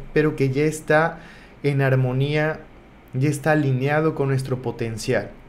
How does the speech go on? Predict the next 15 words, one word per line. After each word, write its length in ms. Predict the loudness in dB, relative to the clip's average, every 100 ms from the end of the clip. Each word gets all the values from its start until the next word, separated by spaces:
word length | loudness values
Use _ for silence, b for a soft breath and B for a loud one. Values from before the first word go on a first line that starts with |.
| -6
Pero 140 | -2 -2
entonces 400 | 0 0 0 -2
tenemos 380 | -2 -2 -4
que 100 | -2
organizarnos. 840 | 0 0 -2 -2 0 0 0 -8 -12 B B B B B 2
Tú 80 |
aquí 180 | 4 4
te 140 | 2 0
estás 540 | 4 4 4 2 -8 -18 -10 -2
visualizando 920 | 2 2 4 6 4 2 2 2 2
hacia 220 | 2 0
futuro. 440 | -4 -6 -2 -4 -6 -16 -2
Tres 240 | 2 4 6
de 60 |
bastos. 500 | 4 2 -2 -10 -12